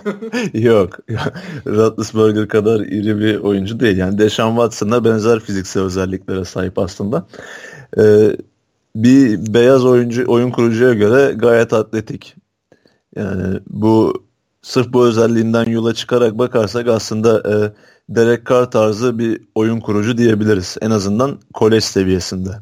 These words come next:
Speaker 2: Yani şimdi Derek Carr N F L'de üstüne çok koydu. Her sene müthiş geliştirdi kendini. E, Trubisky o noktaya gelir mi?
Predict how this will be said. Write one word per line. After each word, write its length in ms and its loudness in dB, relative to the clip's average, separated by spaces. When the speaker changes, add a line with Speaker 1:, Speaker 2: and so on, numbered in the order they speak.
Speaker 2:
Yani 280 -2
şimdi 220 -2
Derek 300 2
Carr 280 2
N 100 0
F 120 -4
L'de 200 0
üstüne 380 -4
çok 260 -4
koydu. 360 -2
Her 180 0
sene 380 -4
müthiş 320 -10
geliştirdi 500 -6
kendini. 420 -2
E, 160 4
Trubisky 800 0
o 260 4
noktaya 420 0
gelir 300 2
mi? 280 0